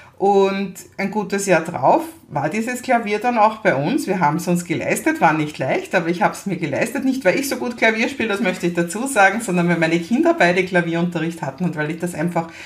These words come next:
ich wollte gerne ein Klavier zu Hause haben, damit sie auch regelmäßig üben können. Und dann schaue ich mir meine alten Vision Boards wieder mal an und dann stelle ich fest, das Klavier, das bei uns jetzt im Wohnzimmer steht, schaut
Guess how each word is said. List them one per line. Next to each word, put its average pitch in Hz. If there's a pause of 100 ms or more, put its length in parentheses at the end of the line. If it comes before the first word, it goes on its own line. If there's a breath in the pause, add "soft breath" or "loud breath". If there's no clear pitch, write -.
(120)
ich 117
wollte 185
gerne 170
ein 160
Klavier 160
zu 175
Hause 208
haben, 180
damit 175
sie 170
auch 170
regelmäßig 151
üben 175
können. 131 (720 loud breath)
Und 190
dann 180
schaue 165
ich 262
mir 233
meine 170
alten -
Vision 185
Boards 202
wieder 185
mal 175
an 151
und 175
dann 165
stelle 151
ich -
fest, 151
das 165
Klavier, 240
das 185
bei 180
uns 202
jetzt 220
im 214
Wohnzimmer 170
steht, 151 (120)
schaut 151